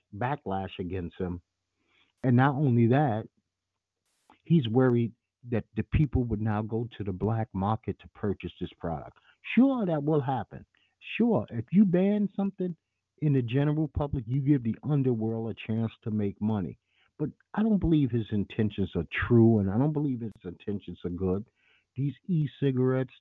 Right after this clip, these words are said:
these, uh, vaping is highly dangerous. Forty-seven people have already died, twenty-five states. Uh, there's been over twenty-two hundred, almost twenty-three hundred cases of some lung illness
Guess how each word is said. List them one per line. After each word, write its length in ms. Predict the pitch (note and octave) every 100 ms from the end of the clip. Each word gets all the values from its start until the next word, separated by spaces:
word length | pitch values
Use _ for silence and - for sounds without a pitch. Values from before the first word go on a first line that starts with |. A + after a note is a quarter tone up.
| -
these, 240 | A#2 A#2 G#2
uh, 360 | G2+ F#2+ F2+ -
vaping 640 | A#2+ A2 B2+ C#3+ D#3+ F3 D#3+ - _ _ _ _ -
is 120 | D3+
highly 400 | - C3+ D#3 C#3
dangerous. 500 | G#2+ A2 G#2 G2+ C3 - _ _
Forty-seven 540 | D3 D#3 C#3+ - C3 A#2
people 320 | C3 B2 A#2
have 80 | G#2+
already 360 | A2 G#2+ G2
died, 440 | G2 G#2 G#2 G#2 G2
twenty-five 560 | - A2 G#2 G#2 F#2+ - _
states. 340 | F#2+ G2+ - _ _ _ _ _ _ _ _ _ _ _ _ _ _ _ _ -
Uh, 160 | C3
there's 160 | A#2 A#2
been 200 | A2+ C3+
over 220 | F#2+ C#3 A#2 -
twenty-two 640 | D#3 D#3+ C#3+ - - F3
hundred, 600 | C3 - D3 B2 G#2 A2+ - -
almost 320 | C#3+ E3 B2 -
twenty-three 460 | D3+ D#3 D3 C3+ C#3
hundred 420 | - C3+ A#2+ A2+ - _ _ _ -
cases 380 | D3+ C#3+ B2
of 120 | G#2 F2+ -
some 300 | C3 A2+ G#2+
lung 300 | A#2 C3 -
illness 480 | B2 G#2 G2 F#2